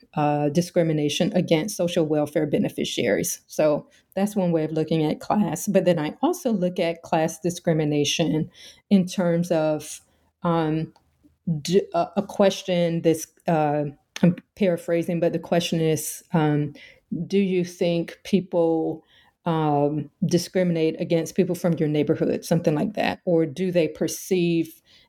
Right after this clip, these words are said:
your neighborhood in a, you know, in a certain way, in a, in a negative way? And what I find is, for the most part, um, the women in Brazil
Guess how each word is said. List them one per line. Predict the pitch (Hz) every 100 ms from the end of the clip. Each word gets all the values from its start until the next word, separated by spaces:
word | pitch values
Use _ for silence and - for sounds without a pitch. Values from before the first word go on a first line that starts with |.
| -
your | 175
neighborhood | 175 156 160 156 - 156 147 -
in | 165
a, | 151 -
you | 202
know, | 170 151
in | 180 165
a |
certain | - - - 156
way, | 147 160
in | 156 170
a, | 156 151 -
in | 156
a | 147
negative | 151 151 151 139
way? | 202 214 - _ - _ _ _ _ _ - - - - - -
And | 214 180
what | 196
I | 160
find | 143 - 254 269 240 190 175 185 -
is, | 160 151 156 170 - - - - -
for | - 233
the | 202
most | 170 180 285 359 -
part, | - - - - 85 - - - - - - _ -
um, | 180 175 165 160 156 143 _ _ _ _ _ _ _ _ _
the | 208
women | 202 208 226 254 247
in | 202 180
Brazil | 165 156 - 160 151 165 247 349